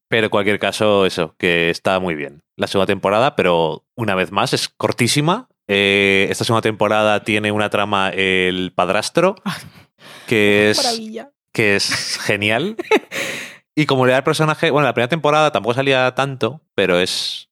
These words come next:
Speaker 1: valga la redundancia, muy personaje, muy peculiar, y muy extravagante a veces, pero de una forma muy curiosa, y este año cuando le meten en la trama que le meten,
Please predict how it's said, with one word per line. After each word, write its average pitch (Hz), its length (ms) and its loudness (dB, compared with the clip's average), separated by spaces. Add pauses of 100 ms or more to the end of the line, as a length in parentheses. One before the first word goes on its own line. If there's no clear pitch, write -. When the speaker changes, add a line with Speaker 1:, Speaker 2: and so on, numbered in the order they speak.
Speaker 1:
valga 104 220 0
la 101 80 2
redundancia, 101 480 0
muy 107 160 0
personaje, 107 680 -4 (180)
muy 98 960 0
peculiar, 107 760 0 (240)
y 95 140 -8
muy 95 200 -2
extravagante 98 640 0
a 92 40 2
veces, 104 520 -2 (160)
pero 90 800 2 (120)
de - 140 -2
una 104 120 0
forma 110 200 -2
muy 113 120 0
curiosa, 117 400 2
y 110 60 2
este 107 200 0
año 107 260 -2
cuando 104 300 0
le 98 100 0
meten 101 240 -2
en 104 200 0
la 101 100 -2
trama 104 240 -2
que 104 100 -2
le 107 120 2
meten, 123 520 -2